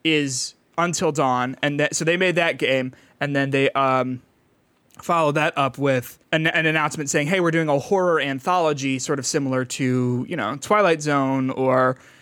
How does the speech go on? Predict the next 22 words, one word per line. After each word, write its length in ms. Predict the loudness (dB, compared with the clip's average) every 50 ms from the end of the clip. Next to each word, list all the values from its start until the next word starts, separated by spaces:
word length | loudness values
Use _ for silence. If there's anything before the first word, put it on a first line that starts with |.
| -20 -20 _ _ _ _ _ -4
uh, 320 | -2 0 2 2 0 -2 -2
Black 380 | -2 0 0 0 0 -2 -4
Mirror, 540 | -6 -2 0 0 2 2 2 0 0 -2 -6 _ -4
whatever, 400 | -2 0 0 0 0 0 -2 -2
you 100 | -2 -2
know." 220 | -2 -2 -2 -4 -8 -18 -20 -20 -18 -8 -2
Um, 380 | 0 2 2 2 0 -2 -6 -14 _ _ _ _ _ _ _ -10
but 160 | -2 0 2 2
it's 140 | 2 0
going 160 | 0 0 0 2
to 80 | 2
be 420 | 2 2 2 4 4 2 0 -2 -6 _ _ _ _ _ _ _ _ _ _ _ _ _ _ _ _ _ _ _ _ _ _ _ _ _ _ _ -10
two 560 | -6 -2 -2 0 0 0 0 0 0 -2 -4
to 100 | -6 -8
three 280 | -4 -2 0 2 2
to 60 | 0 0
four 480 | -2 -2 0 2 2 2 2 0 0 0
hour 280 | 0 2 2 2 2 0
long 640 | 0 0 0 0 0 -2 -2 -4 -4 -6 -10 -10 -12 _ _ _ _ _ _ _ _ _ _ _ _ _ _ _ _ _ _ _ _ _ _ _ -2 0
Until 380 | 0 0 0 0 0 0 2
Dawns 600 | 4 4 4 4 2 2 0 -4 -6 -6 -8 -6 -2
with, 340 | 0 0 0 -2 -6 -12